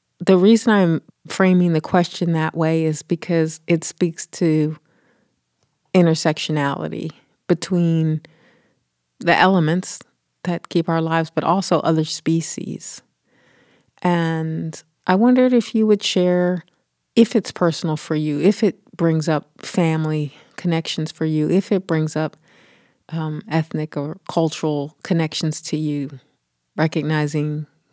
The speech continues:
the experiences that particularly the orca whales in the Salish Sea,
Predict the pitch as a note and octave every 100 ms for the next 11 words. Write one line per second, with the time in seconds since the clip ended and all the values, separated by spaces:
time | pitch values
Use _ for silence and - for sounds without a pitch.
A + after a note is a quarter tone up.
0 | _ D#3 D#3+ D3+ - F3 F3 E3+ D#3+ -
1 | D3+ D3+ - D#3 D#3 _ _ _ _ -
2 | F#3+ G#3+ G3+ E3+ E3 D#3+ D#3+ D3 D3+ D#3
3 | - D#3 D3+ D#3 D#3 D#3 D#3 D3+ D3 -
4 | D3+ D#3 D3 - - E3 D#3 D#3